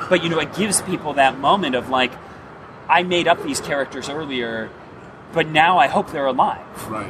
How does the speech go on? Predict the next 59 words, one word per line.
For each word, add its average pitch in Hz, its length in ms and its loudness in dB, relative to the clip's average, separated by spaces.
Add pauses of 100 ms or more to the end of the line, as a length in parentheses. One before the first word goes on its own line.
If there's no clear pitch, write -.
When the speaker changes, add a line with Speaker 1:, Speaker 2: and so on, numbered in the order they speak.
Speaker 1:
You 143 200 2
know, 127 400 4
and 127 340 2
Speaker 2:
Right. - 100 -12
Speaker 1:
is 190 240 0
our, 143 120 2
is 170 320 0
our 151 120 6
father 120 400 2
alive? 110 400 0
Speaker 2:
Right. 143 140 2
Speaker 1:
Is 160 140 -2
my 135 160 2
brother 117 280 -2
alive? 110 300 0
Speaker 2:
My 104 60 0
sister, 110 580 -6
Speaker 1:
Uh, 143 60 2
you 139 180 2
know, 131 100 2
Speaker 2:
yeah. 127 60 2
Speaker 1:
my 135 140 8
favorite 151 400 0
cat. 202 280 0 (160)
Speaker 2:
Right. 117 220 -6
Speaker 1:
You 143 160 2
know? 135 400 2 (560)
Speaker 2:
Yeah. 170 60 6 (220)
Speaker 1:
Um, 127 380 -4 (920)
and 180 180 4
so, 208 120 -6
as 233 200 0
I 262 60 -2
said, 156 320 0
I've 247 180 0
never 294 240 -2
had 196 240 -2
a 170 60 2
bad 151 200 4
experience. 135 640 -4
You 160 80 -4
know, 151 120 -2
some 240 420 -2
people 185 380 -2
really 180 340 -2
get 160 220 0
into 143 300 -6
it, 131 100 0
and 127 120 -4
Speaker 2:
Right. 135 80 2
Speaker 1:
some 160 140 0
people 147 340 -8
are 139 80 -4
like, 143 240 0
"Yeah, 220 220 4
I'll 175 100 4
kill 151 200 -2
some 127 160 -6
zombies." 113 580 2